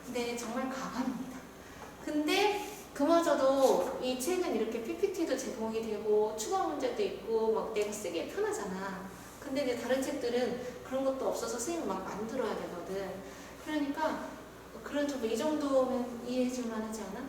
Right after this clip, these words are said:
그치? <laughs> 사람은 항상 실수를 하니까. 자, 그래서 근데 이제 우리처럼 새로 배워야 되는 학생은 왜 칸이 하나밖에 없으니까 고민을 하는 거야.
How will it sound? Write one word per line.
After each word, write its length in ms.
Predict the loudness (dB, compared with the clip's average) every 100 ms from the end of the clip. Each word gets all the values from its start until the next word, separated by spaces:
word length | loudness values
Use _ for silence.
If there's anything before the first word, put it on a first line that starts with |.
| -4
그치? 440 | 0 0 0 -2 -4 -6 -8
<laughs> 240 | -8 -8 0
사람은 380 | 2 4 2 2
항상 340 | 2 2 0
실수를 320 | 0 -2 -4 -2
하니까. 560 | -4 -2 0 0 -2 -6 -10 -10 -12 -12 -14 -14 -16 -16 -16 -10 -8 -2
자, 200 | 2 4
그래서 840 | 2 2 6 8 10 8 2 -4
근데 260 | 0 4 4
이제 540 | 6 6 6 4 2
우리처럼 480 | 2 2 2 0 -2 -4 -6 -10
새로 340 | 0 6 6 6
배워야 440 | 4 4 4 4
되는 280 | 0 -2 -2
학생은 340 | -4 -2 -4 -4 -8 -12 -14 -8
왜 160 | -4 -2
칸이 240 | 4 6
하나밖에 400 | 6 4 2 2
없으니까 720 | 2 4 4 2 2 0 -2 -6 -12 -4
고민을 400 | 4 8 8 8
하는 200 | 6 4
거야. 100 | 2